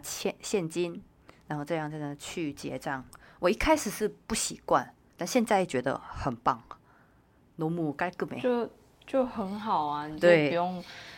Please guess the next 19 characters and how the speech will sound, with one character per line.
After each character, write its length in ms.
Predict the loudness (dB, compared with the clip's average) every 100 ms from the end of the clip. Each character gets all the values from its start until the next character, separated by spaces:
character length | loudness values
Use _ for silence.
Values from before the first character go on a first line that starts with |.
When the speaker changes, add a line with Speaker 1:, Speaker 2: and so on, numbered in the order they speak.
| 2
Speaker 2:
不 60 | 6
要 140 | 8
那 60 | 8
边 120 | 4
想 240 | 4 0
说， 140 | 2 4
哦， 140 | 4
上 220 | 4 0
次 140 | 0 -6
谁 220 | -4 -4
请 360 | -4 -6 -6 -8 -4
喝 160 | 0 2
饮 180 | 2
料， 200 | 4 4 2
Speaker 1:
嗯。 40 |
Speaker 2:
然 100 | -2
后 60 | -4
上 160 | -4
次 140 | -4